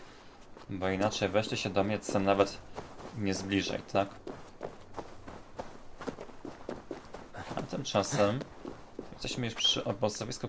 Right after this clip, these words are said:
kolejnym. I to jest Chwalgrof.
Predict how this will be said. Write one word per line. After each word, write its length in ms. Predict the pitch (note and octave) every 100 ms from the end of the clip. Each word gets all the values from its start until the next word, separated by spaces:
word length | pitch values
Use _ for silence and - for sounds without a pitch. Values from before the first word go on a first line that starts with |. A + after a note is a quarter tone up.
| -
kolejnym. 600 | A#2 B2+ G2 F#2+ G2+ D3+ - - - - - - - - - - - - - - - -
I 60 | A2+
to 100 | C3
jest 220 | A#2+ -
Chwalgrof. 1000 | - - - - B2 G2+ F#2 G#2 G2+